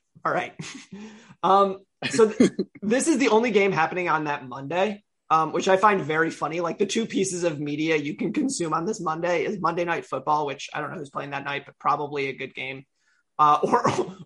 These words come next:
Speaker 1: Old Dominion versus Tulsa. Old Dominion mostly known for being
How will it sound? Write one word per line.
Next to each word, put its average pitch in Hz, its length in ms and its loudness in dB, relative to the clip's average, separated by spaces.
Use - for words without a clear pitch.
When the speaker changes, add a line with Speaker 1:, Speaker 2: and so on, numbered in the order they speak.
Speaker 1:
Old 190 200 4
Dominion 175 460 0
versus 160 280 -6
Tulsa. 156 540 0
Old 196 160 2
Dominion 175 360 0
mostly 196 360 -2
known 160 280 -6
for 180 160 -2
being 156 380 -6